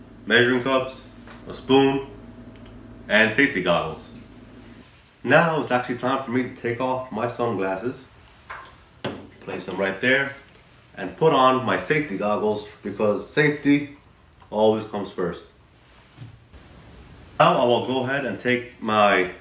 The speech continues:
measuring cups. I've already marked them off.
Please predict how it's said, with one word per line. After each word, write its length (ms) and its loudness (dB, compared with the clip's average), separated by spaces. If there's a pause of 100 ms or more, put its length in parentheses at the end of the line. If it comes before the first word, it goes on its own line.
(320)
measuring 320 2
cups. 300 2 (1160)
I've 180 4
already 200 6
marked 280 4
them 100 0
off. 400 4